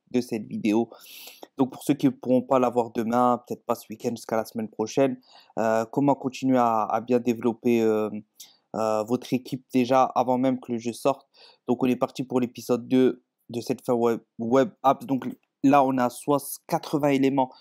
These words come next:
chez les joueurs. Tout ça, c'est ce qu'on a packé, euh, que je vous ai montré dans l'épisode précédent. C'est les récompen-,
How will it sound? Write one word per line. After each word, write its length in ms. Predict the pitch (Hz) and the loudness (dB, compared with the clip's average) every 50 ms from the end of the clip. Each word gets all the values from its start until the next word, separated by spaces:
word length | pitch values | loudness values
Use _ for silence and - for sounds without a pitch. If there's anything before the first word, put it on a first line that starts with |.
| - - - - _ | -20 -20 -20 -20 _
chez 160 | - - 139 | -4 -2 2
les 120 | 131 131 123 | 2 2 2
joueurs. 320 | 120 123 135 151 147 - | 2 4 4 4 4 2
Tout 140 | - 143 143 | -2 -8 -4
ça, 160 | - 175 156 | -2 -2 -2
c'est 160 | 147 - 135 | -2 -4 -10
ce 80 | - - | -12 -10
qu'on 240 | - - 131 127 120 | -4 -2 0 2 2
a 80 | 120 | 0
packé, 460 | - - 143 131 - - 143 131 131 - _ _ _ _ - - _ - _ - | 0 -2 -6 -6 -4 -4 -4 -4 -4 -6 _ _ _ _ -20 -20 _ -16 _ -4
euh, 180 | 101 110 110 107 | -2 -2 -2 -2
que 120 | - 131 | -2 -4
je 80 | 120 113 | -2 0
vous 60 | 123 | 0
ai 60 | 123 | 2
montré 260 | 123 127 123 - - | 2 0 0 0 -2
dans 100 | 123 123 | 0 0
l'épisode 400 | 113 120 123 - - 131 120 - | 0 -2 -4 -4 -4 -4 -4 -4
précédent. 400 | _ - 127 - - 113 127 131 | _ -10 -10 -8 -6 -2 -2 -2
C'est 140 | 131 - 127 | -2 -2 -4
les 80 | 110 110 | -4 -2
récompen-, 500 | 117 117 - - 113 - - 127 120 | -2 -2 -2 -2 -4 -2 -2 -4 -4